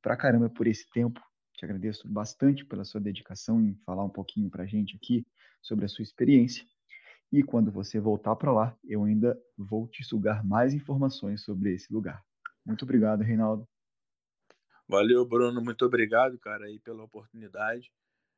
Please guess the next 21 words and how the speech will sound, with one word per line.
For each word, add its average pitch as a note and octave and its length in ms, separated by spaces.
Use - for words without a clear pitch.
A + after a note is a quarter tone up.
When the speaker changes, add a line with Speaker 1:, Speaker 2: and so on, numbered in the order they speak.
Speaker 2:
de A2+ 200
mostrar A2+ 580
aí, G#2+ 320
né? A#2 300
Eu G2+ 100
queria B2 380
ter A#2 440
tido A#2 220
essa A2 160
oportunidade A2+ 800
quando, A2 280
quando, A2 280
de A#2+ 160
ouvir, A#2 480
né, A#2+ 200
mais A#2+ 240
alguém A2+ 280
que - 80
fosse, A#2+ 400
né, G#2+ 100
antes. A2+ 400